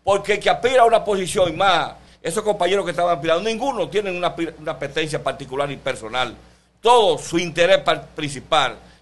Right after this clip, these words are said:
es el municipio, que el municipio avance, que el municipio crezca, que lo que hizo Andújar, bueno, tiene que seguirse fortaleciendo,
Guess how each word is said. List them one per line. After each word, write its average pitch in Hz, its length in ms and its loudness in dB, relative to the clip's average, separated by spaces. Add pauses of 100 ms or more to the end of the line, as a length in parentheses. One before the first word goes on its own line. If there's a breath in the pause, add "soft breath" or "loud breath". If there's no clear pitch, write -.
(100)
es 160 100 -6
el 190 120 0
municipio, 156 580 -4 (400)
que 165 80 4
el 165 100 0
municipio 160 460 -2
avance, 147 460 -2 (200 soft breath)
que 180 100 0
el 180 60 0
municipio 180 480 -4
crezca, 165 400 0 (400 soft breath)
que 208 60 2
lo 202 120 0
que 214 280 0
hizo 226 180 2
Andújar, 214 300 2
bueno, 190 200 0
tiene 190 220 -4
que 196 100 -6
seguirse 185 480 -2
fortaleciendo, 147 800 -2